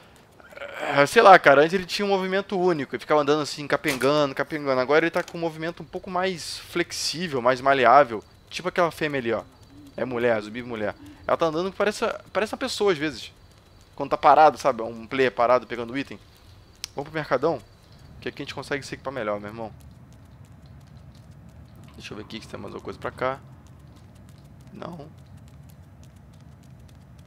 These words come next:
Agora é momento de concentração total. Pode ter player aqui a todo momento.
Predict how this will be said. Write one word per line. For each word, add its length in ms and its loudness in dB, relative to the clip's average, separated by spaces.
Agora 520 -6
é 40 -16
momento 320 -12
de 80 -20
concentração 540 -14
total. 420 -10
Pode 200 -14
ter 100 -12
player 240 -8
aqui 320 -12
a 140 -10
todo 340 -6
momento. 520 -12